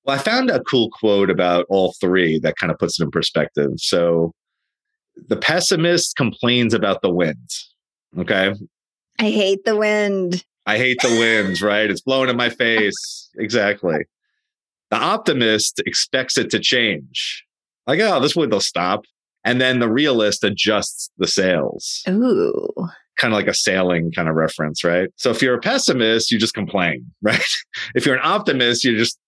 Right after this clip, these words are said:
Speaker 1: throw your hands up in the air like, "Things are gonna get better. You know, this is gonna be great." And then the realist is like, "Oh, we gotta actually do something." That's kind of a cool way of thinking of it, right?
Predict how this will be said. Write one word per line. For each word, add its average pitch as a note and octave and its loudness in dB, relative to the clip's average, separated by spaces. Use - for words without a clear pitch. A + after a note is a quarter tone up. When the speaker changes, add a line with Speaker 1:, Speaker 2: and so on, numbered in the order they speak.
Speaker 1:
throw C#3 2
your D#3+ 2
hands D3 0
up C3 0
in C3+ 0
the C#3 2
air C3+ 2
like, B2+ 0
"Things B3+ 2
are A#3 0
gonna F#3+ 2
get A2+ 0
better. A2+ 2
You G2+ -2
know, G#2+ 2
this F#3 0
is D#3 2
gonna A2+ 2
be G2+ 0
great." E3 0
And G2+ -2
then A2+ 2
the A2+ 2
realist B2 2
is A2+ 0
like, G#2+ 2
"Oh, D3+ 2
we A2+ -2
gotta A#2+ 2
actually G2+ 0
do F#2+ 0
something." D#2 -4
That's D#3 -4
kind C#3+ 0
of F2 0
a E2 0
cool E2+ 0
way D2 2
of C#2+ -4
thinking C2 -4
of A#1 -4
it, C#2+ -2
right? F2+ 0